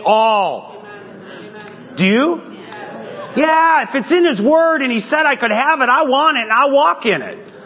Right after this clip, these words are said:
I proclaim it, I declare it, I walk into it in faith. Oh wait, that's kinda like getting a prophetic word from somebody, right? Faithfully we walk in. Or, like we sang about this morning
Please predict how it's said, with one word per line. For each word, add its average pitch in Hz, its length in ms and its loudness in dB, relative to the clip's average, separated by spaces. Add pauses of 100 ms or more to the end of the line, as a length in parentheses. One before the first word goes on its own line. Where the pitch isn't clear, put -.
(180)
I 226 160 2
proclaim 294 540 0
it, 320 100 0
I 196 200 -2
declare 294 640 2
it, 294 60 -10 (220)
I 190 320 0
walk 269 280 2
into 277 300 2
it 269 120 0 (180)
in 247 720 -2
faith. 254 680 -2 (300)
Oh 170 80 2
wait, 190 200 0
that's 151 140 -6
kinda 175 160 -2
like 151 200 0
getting 151 160 -2
a 147 40 -4
prophetic 151 420 -2
word 160 200 0
from 160 140 -4
somebody, 127 280 -2
right? 120 240 0 (140)
Faithfully 143 480 0
we 143 120 0
walk 131 280 0
in. 156 260 -4 (760)
Or, 294 880 0 (440)
like 214 200 -2
we 214 80 0
sang 240 220 -2
about 240 220 2
this 214 160 -6
morning 269 400 0